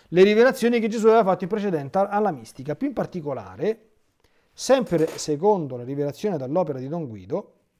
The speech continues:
due punti. Uno, un peccato originale compiuto solamente da Adamo è costituito dall'atto sessuale in sé per sé con una scimmia. Allora, questo fatto,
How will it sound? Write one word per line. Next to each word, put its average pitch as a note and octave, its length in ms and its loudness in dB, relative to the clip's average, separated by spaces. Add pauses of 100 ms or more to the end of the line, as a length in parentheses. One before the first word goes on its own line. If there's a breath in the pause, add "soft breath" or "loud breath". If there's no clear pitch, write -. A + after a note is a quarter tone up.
(1500)
due F3 200 4
punti. D#3+ 560 -4 (720)
Uno, D#3 420 2 (560)
un G#3 160 -2
peccato C#4 400 6
originale A3 480 6
compiuto F3 460 -4
solamente F3 760 -4
da C#3 180 -8
Adamo G#3+ 360 -4
è - 100 -10
costituito F#3+ 640 -4
dall'atto D#3 520 -2
sessuale G#3 600 0
in C#3+ 140 -4
sé B3 220 -6
per D#3+ 240 -8
sé A#3+ 180 -10
con D#3+ 140 -8
una E3+ 140 -8
scimmia. - 460 -20 (3500)
Allora, D3+ 260 0
questo A3+ 420 -4
fatto, C#3 560 -6